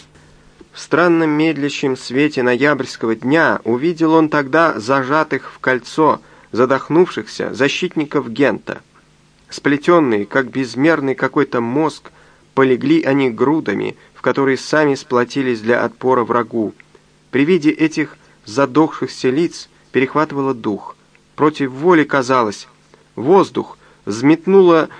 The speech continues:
над стаймя стиснутыми трупами взлётом сразу многих ужаснувшихся душ. Об этом-то зрелище упрямо твердили ему, как о начале славы, и он его не забыл.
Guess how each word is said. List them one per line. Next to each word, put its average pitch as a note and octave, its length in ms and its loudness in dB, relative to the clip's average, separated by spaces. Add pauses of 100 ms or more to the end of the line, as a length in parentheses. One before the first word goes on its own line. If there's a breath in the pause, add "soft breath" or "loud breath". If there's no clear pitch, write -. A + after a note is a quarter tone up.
(160 loud breath)
над D3+ 240 -2
стаймя D#3 600 2
стиснутыми D3+ 760 -4
трупами D3 580 -2
взлётом C3 600 0
сразу C#3+ 400 0
многих D3 500 -2
ужаснувшихся C3+ 880 -4
душ. A#2+ 460 -6 (1200)
Об C3+ 160 2
этом-то D#3+ 360 0
зрелище D3+ 540 0
упрямо D3+ 360 0
твердили C3+ 480 -2
ему, C3+ 280 -2 (200 loud breath)
как D3 200 0
о D3 40 2
начале C#3 400 2
славы, A#2+ 540 0 (420 soft breath)
и B2 100 0
он D3+ 240 4
его A2 220 -2
не A#2 140 -2
забыл. A#2 440 -4